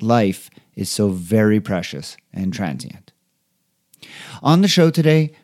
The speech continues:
for the medical question, I'm taking on a subject that will be undoubtedly familiar to everyone,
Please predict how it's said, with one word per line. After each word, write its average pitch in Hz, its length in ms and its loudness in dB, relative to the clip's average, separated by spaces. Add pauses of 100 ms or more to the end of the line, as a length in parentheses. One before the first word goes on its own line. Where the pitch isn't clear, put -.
(100)
for - 100 -8
the 107 80 -2
medical 147 340 0
question, 117 420 -4
I'm 117 120 -4
taking 180 320 0
on 240 120 2
a 226 60 2
subject 165 400 -2
that 139 100 0
will 123 120 -4
be 139 180 -2
undoubtedly 208 680 -2
familiar 135 480 2
to 123 160 -4
everyone, 98 600 -8